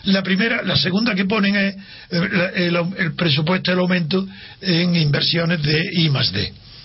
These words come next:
Es normal que susceptibles los estudiantes ante este panorama se levanten, protesten, pero no, lo que no pueden ellos imaginar es que enfrente tengan al enemigo.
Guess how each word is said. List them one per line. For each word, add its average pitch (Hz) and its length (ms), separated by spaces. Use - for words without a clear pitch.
Es 117 200
normal 139 540
que 113 520
susceptibles 139 840
los 143 180
estudiantes 139 600
ante 131 300
este 139 180
panorama 160 480
se - 180
levanten, 190 500
protesten, 185 600
pero 113 160
no, 139 160
lo 143 100
que 117 100
no 139 140
pueden 196 300
ellos 185 200
imaginar 180 440
es 190 80
que 156 100
enfrente 170 380
tengan 202 320
al 185 140
enemigo. 165 460